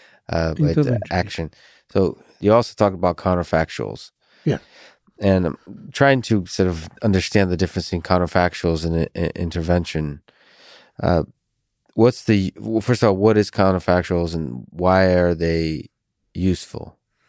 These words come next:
Speaker 1: Wh-, uh, why are they, uh, uh, especially, uh, useful as opposed to just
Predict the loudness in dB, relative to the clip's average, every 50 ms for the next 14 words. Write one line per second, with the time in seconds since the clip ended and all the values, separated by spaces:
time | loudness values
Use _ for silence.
0 | _ _ _ _ _ _ _ _ _ _ _ _ _ _ _ _ _ _ -2 0
1 | 2 2 4 6 6 4 4 4 4 4 6 6 6 6 4 4 4 4 2 2
2 | 2 0 -2 -2 -2 -4 -6 -6 -6 -4 -6 -8 -6 -2 0 0 0 0 0 0
3 | 2 2 2 0 -2 -4 -6 -10 -12 -6 -4 -2 0 0 0 0 0 2 2 2
4 | 0 0 -2 0 0 2 2 0 0 -4 -6 -6 -4 -2 -2 -2 -2 -2 -4 -4
5 | 0 0 0 0 0 -2 -10 _ -20 -20 _